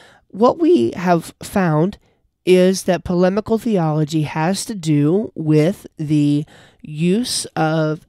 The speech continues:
ancient Near Eastern thoughts, um, motifs, and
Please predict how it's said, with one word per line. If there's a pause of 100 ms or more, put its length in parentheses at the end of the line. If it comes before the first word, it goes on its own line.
ancient
Near
Eastern (120)
thoughts, (640)
um, (140)
motifs,
and